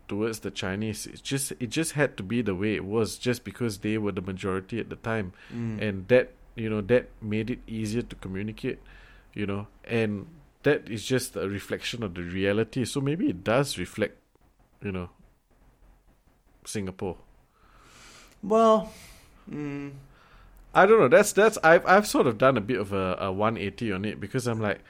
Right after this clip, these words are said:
Speaker 1: you know, if we talk about language and Singlish being born out of necessity and that necessity to communicate,
Speaker 2: Mm.
Speaker 1: then it would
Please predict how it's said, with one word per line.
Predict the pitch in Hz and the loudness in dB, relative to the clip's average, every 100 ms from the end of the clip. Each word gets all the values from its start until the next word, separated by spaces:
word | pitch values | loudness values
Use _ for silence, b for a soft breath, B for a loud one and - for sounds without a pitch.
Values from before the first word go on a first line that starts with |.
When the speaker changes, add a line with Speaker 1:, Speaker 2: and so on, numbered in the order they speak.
| b b b _ _ - | b b b _ _ -6
Speaker 1:
you | 156 | 0
know, | 147 | 0
if | 131 139 | 0 0
we | |
talk | 151 226 123 | 4 4 4
about | 120 107 82 | 2 2 2
language | 107 117 123 135 - - | 0 0 0 -4 -4 -8
and | 110 101 | -6 -8
Singlish | - 117 120 131 - | -6 -6 -4 -4 -4
being | 107 113 | -4 -4
born | 98 104 104 104 | -4 -2 -2 -2
out | 90 | -4
of | 95 90 | -6 -6
necessity | 92 - 90 - - 101 92 | -6 -6 -6 -8 -10 -8 -6
and | 92 | -6
that | 90 - | -8 -8
necessity | 101 104 - 113 - 113 | -8 -8 -8 -8 -8 -8
to | |
communicate, | - 98 95 98 101 113 - - B 123 | -8 -8 -6 -6 -6 -6 -6 -8 B -10
Speaker 2:
Mm. | 117 120 | -8 -2
Speaker 1:
then | 151 165 - | 0 0 -4
it | 127 | -4
would | 127 160 190 | -2 -2 -2